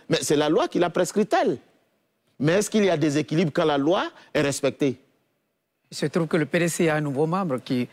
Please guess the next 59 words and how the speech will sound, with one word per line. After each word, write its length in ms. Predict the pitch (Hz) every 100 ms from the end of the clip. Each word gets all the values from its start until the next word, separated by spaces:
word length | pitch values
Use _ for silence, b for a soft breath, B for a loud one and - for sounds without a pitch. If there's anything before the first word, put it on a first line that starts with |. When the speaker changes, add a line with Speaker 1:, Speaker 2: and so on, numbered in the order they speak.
| B B B
Speaker 2:
éventuellement 480 | 117 127 135 135 147
vient 160 | 143
gonfler 340 | 151 139 - 156
le 80 | 135
nombre 200 | 147 143
de 80 |
personnes, 360 | 127 123 - 143
le 80 | 123
nombre 220 | 139 143
d'électeurs 420 | 123 113 - 151
dans 140 | 120 107
ces 140 | 113
commissions 320 | 107 107 117
Speaker 1:
Mais 60 | 110
Speaker 2:
locales. 200 | 95 113
Speaker 1:
c'est 40 |
pour 120 | 113
cette 220 | 110 151 127
raison 300 | 120 131 185
que 220 | 147 175
du 220 | 160 110
seize 340 | - 190 175
au 80 | 123
vingt-huit, 440 | 110 98 92 240 180
nous 160 | 170
allons 180 | 151 165
procéder 560 | 156 135 - 127 196 220 B
à 100 | -
l'occasion 480 | 127 143 - 139 208
des 220 | 151 120
opérations 420 | 131 123 120 180 180
électorales 500 | 135 120 - 143 302 B B
à 120 | 120
une 200 | 156 233 240 _ _ _
élection. 480 | 170 151 - 381 311 - _ _ _ _ _
Et 120 | 143
à 80 | 135
cette 240 | - 202
occasion, 480 | 147 - 135 160 381 -
on 100 | -
va 120 | 151
encore 540 | 208 170 - 294 359 339
procéder 440 | - 160 160 175 311
à 60 | 160
la 140 | 160
mise 180 | 185 185
en 80 | 160
place 220 | 196 196
des 100 | 160
bureaux 320 | 143 160 240
comme 320 | 240 - 254
le 80 | 196
prescrit 340 | 165 165 - 233
l'article 360 | 180 180 208
dix-huit, 320 | 190 165 170
comme 180 | - 208
je 80 | 190
l'ai 140 | 196
dit. 180 | 196 170